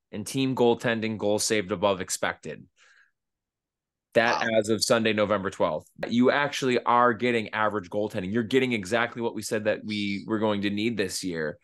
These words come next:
Speaker 1: but they're just tripping over their own feet and getting in their own way. For starters, like, calling up Kulich is, is move number one.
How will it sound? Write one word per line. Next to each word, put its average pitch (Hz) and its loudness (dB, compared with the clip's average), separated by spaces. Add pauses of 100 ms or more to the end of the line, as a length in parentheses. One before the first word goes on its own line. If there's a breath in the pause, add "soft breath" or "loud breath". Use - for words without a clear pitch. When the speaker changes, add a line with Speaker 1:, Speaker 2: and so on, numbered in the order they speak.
(460 soft breath)
Speaker 1:
but 104 2 (580)
they're 117 0
just 110 -2
tripping 139 0
over 135 2
their 143 2
own 143 0
feet 175 -8
and 107 -2
getting 127 0
in 139 0
their 143 2
own 139 2
way. 143 2 (260)
For 104 -4
starters, 110 4
like, 90 -2 (880)
calling 123 2
up 104 0
Kulich 110 0
is, 95 -4
is 92 -2 (240)
move 117 4
number 120 4
one. 95 2